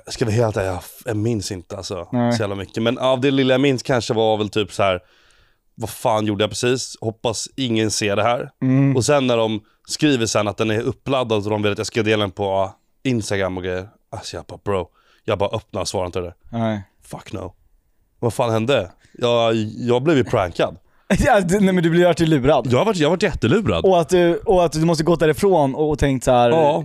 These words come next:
Speaker 2: "Jag gjorde det här for free."
Speaker 1: Jag gjorde det här for free och jag liksom tog min tid att, jag åkte dit, tror jag, efter skolan. Jag behövde typ gå, jag fick sitta på ett café i typ två, tre timmar för att vänta in tiden jag skulle vara där, liksom.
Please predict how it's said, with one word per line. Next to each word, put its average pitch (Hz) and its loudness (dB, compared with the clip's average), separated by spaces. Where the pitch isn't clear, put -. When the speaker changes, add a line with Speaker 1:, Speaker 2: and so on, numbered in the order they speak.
Speaker 2:
"Jag 156 2
gjorde 147 4
det 151 4
här 139 2
for 139 0
free." 117 0
Speaker 1:
Jag 117 -4
gjorde 165 6
det - 4
här 170 0
for 151 2
free 123 4
och 135 4
jag 139 4
liksom 127 0
tog 160 2
min 123 2
tid 123 2
att, 113 2
jag 156 2
åkte 165 2
dit, 151 2
tror 120 2
jag, 127 2
efter 113 -4
skolan. 120 0
Jag 117 2
behövde 117 0
typ 107 -2
gå, 123 -2
jag 143 2
fick - -8
sitta 139 -4
på 101 -6
ett - -10
café 120 0
i 101 2
typ 92 -8
två, 110 0
tre 95 -6
timmar 107 0
för 107 -2
att 98 0
vänta 101 0
in 92 -2
tiden 95 -2
jag 92 -2
skulle 101 -4
vara 98 0
där, 87 -4
liksom. 85 -6